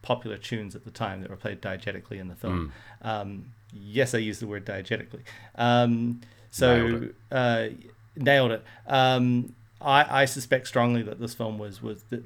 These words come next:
Speaker 1: there was a push to make this film the way it was. Um, I think, I think he could make some real subtle cha-, some subtle and not so subtle changes. One, Liv Tyler, fantastic, but wrong in this part, um, or, or wrong in, I think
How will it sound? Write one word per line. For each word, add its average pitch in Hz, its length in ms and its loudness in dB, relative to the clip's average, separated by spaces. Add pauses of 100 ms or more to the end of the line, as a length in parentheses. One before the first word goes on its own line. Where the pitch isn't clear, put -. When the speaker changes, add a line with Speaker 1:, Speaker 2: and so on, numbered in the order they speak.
Speaker 1:
there 127 100 -2
was 113 140 -4
a 110 60 -8
push - 380 0
to 120 80 -2
make 113 180 -4
this 113 120 -12
film 107 220 -8
the 95 60 -14
way 101 180 -10
it 101 80 -14
was. 107 400 -10 (340)
Um, 107 460 -2 (300)
I 143 80 6
think, 139 320 4
I 139 80 0
think 151 200 -2
he 170 80 -4
could 131 180 -8
make 123 140 -2
some 120 160 -2
real 120 160 0
subtle 120 320 -2
cha-, 139 140 -10 (460)
some 135 220 -2
subtle 143 280 2
and 117 100 0
not 117 160 -4
so 123 80 -4
subtle 117 280 -4
changes. 107 380 -6 (320)
One, 123 500 4 (240)
Liv 160 200 4
Tyler, 139 340 6
fantastic, 123 680 0 (100)
but 117 300 2
wrong 123 300 4
in 113 140 0
this 107 180 -6
part, 107 520 -2 (300)
um, 110 560 -2 (180)
or, 131 200 8
or 131 220 2
wrong 135 380 4
in, 131 260 0
I 127 120 2
think 160 300 -2